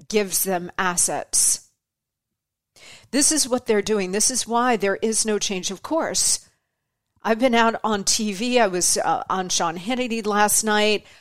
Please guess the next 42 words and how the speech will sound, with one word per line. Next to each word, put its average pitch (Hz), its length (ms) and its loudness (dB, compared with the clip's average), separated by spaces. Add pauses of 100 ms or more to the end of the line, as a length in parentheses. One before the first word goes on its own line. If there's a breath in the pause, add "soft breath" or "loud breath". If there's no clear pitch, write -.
(160 loud breath)
Laura 196 380 2
Ingraham 226 420 0
is 202 160 2
coming 214 260 -2
up 202 160 2
tonight. 208 680 2
I've 185 220 -4
got 160 260 0
Jesse - 320 -2
Waters 214 440 0
tomorrow 196 320 -2
night. 190 260 0
Every 269 360 0
time 226 500 0
I'm 202 160 -2
on 202 160 -2
Fox 170 560 -2 (400 loud breath)
and 208 120 0
I 190 100 6
have 240 360 0
the 233 160 2
opportunity 196 800 0
to 165 60 -6
make 185 280 -4
this 196 200 0
point, 202 300 -4
I 185 140 0
do. 190 340 2
And, 185 360 -2
uh, 202 120 2 (120)
other 247 220 2
people 247 340 -2
now 185 240 2
are 180 120 4
beginning 190 420 -6
to - 140 -2
make 185 200 -6
the 180 60 -18
point, 214 280 -4
like 170 180 -4
Jim 170 260 -6
Jordan. 214 420 -2